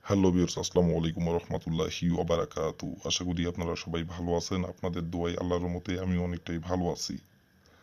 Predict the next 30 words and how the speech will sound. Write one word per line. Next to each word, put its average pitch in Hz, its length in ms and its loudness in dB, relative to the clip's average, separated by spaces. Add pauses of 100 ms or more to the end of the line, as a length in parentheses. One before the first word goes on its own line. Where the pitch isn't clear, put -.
(200)
তো 101 100 4
ভিউয়ার্স, - 440 0
তন্ত্র 92 340 4
মন্ত্র 87 360 2
কার্যকরিতা 85 640 0
চ্যানেলের 87 380 0 (100)
পক্ষ - 220 -8
থেকে 90 200 -2
আপনাদের 85 320 -4
সবাইকে 90 400 -2
জানাই 80 260 -2
শুভেচ্ছা 90 440 -4
ও 87 200 -2
স্বাগতম। 82 680 2 (960)
তো 104 80 2
ভিউয়ার্স, 101 260 4
প্রতিদিনের 98 480 2
মতো 87 240 2
আবারও 85 260 4
নতুন 87 280 0
একটি 87 200 -4
বশীকরণের 85 540 0
আপডেট 85 260 0
ভিডিও 90 220 2
নিয়ে 87 160 4
আমি 87 160 2
আপনাদের 87 300 -2
মাঝে 87 200 0
উপস্থিত 110 380 -2
হলাম। 107 240 4